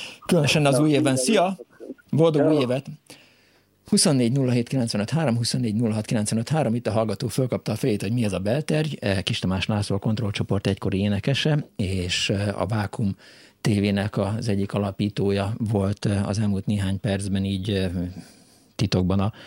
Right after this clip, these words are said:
Speaker 1: a vendégünk. Akkor, amikor, eh, a Tilos Ezá került, eh, szóba az Annó Budapestben, akkor szerettem volna, hogy megszólaljon, csak, eh, éppen a, a, a Propaganda című műsort készítette, mert hogy annak a,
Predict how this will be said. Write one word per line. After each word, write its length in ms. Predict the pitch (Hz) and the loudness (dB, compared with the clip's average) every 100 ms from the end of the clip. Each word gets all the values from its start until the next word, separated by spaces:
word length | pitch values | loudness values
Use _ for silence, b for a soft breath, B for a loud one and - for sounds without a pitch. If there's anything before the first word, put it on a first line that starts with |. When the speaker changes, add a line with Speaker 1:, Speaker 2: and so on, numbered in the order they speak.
| B B | B B
Speaker 1:
a 160 | - 92 | 0 4
vendégünk. 720 | 104 135 143 139 156 - - _ _ | 4 4 4 2 0 -2 -12 _ _
Akkor, 320 | - 160 - 139 | 0 0 4 4
amikor, 400 | 127 113 131 120 | 4 2 0 2
eh, 220 | 110 110 | 2 0
a 60 | |
Tilos 280 | 110 143 117 | 0 0 2
Ezá 360 | 107 110 101 104 - | 0 2 0 -2 -4
került, 460 | - 107 107 101 - | 0 2 0 -2 -2
eh, 160 | 113 104 | -2 -2
szóba 340 | - 117 110 | -2 -2 0
az 120 | 107 | 0
Annó 180 | 117 110 | 0 2
Budapestben, 800 | 104 107 104 107 101 107 117 117 - | 0 -2 -2 -4 -2 0 0 -2 -4
akkor 400 | 98 - - 101 | -6 -4 -2 -2
szerettem 420 | 87 120 110 - 107 | -2 -2 -2 0 0
volna, 160 | 107 | 0
hogy 80 | 104 | 0
megszólaljon, 580 | 110 - 123 107 104 117 B B B | -2 -2 -4 -2 0 -2 B B B
csak, 300 | - 104 - | -4 -2 0
eh, 300 | 120 104 85 | 0 0 0
éppen 280 | 107 98 117 | -2 0 0
a, 300 | 107 104 110 | 0 0 -2
a, 240 | 98 101 95 98 | 0 0 0 -2
a 80 | 104 | -4
Propaganda 480 | - 113 107 107 104 | 0 2 2 2 0
című 280 | - 107 101 | 0 0 2
műsort 360 | 101 101 107 98 | 0 0 -2 -2
készítette, 580 | - 98 - 117 113 107 | -4 -2 -4 -4 -4 -6
mert 200 | 98 - | -6 -8
hogy 100 | 98 | -6
annak 280 | 95 98 | -6 -4
a, 120 | 101 | -4